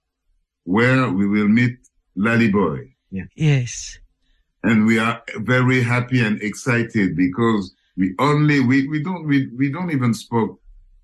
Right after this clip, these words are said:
Speaker 1: what, something will, will come out of this, uh, meeting. We know it.
Speaker 3: Yes.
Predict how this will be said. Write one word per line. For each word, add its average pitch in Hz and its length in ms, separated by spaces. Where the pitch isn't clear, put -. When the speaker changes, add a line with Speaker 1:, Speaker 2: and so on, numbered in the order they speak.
Speaker 1:
what, 139 300
something 156 580
will, 117 240
will 101 200
come 117 240
out 107 280
of 98 160
this, - 380
uh, 85 40
meeting. 80 1080
We 98 120
know 113 240
it. 73 200
Speaker 3:
Yes. 147 680